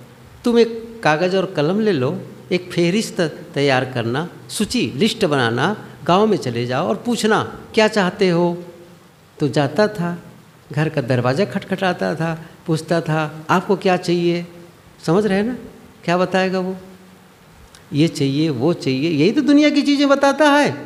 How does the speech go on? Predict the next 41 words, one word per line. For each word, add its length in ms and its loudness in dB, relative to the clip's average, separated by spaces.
पूरा 340 4
गांव 480 2
घूम 240 2
करके 380 0
आ 280 -2
गया, 640 0
बुद्ध 280 -2
से, 180 -2
बुद्ध 400 -2
ने 180 2
कहा, 200 -2
"बना 240 2
लिए?" 200 2
"हाँ, 180 0
बना 240 2
लिया।" 240 -2
"अच्छा, 160 -2
बताओ, 380 2
कितने 480 0
लोग 160 4
निर्वाण 380 4
चाहते 360 -2
हैं?" 280 -6
कि 60 -6
"भगवान, 360 0
कोई 260 2
नहीं 220 0
चाहता।" 360 -4
<laughs> 1600 -16
"कोई 200 4
नहीं 240 4
चाहता।" 480 -4
कहा, 220 2
मैंने 320 4
कहा 280 0
ना, 160 0
अभी 260 0
भी 120 8
कह 180 2
रहा 120 2
हूँ, 340 -4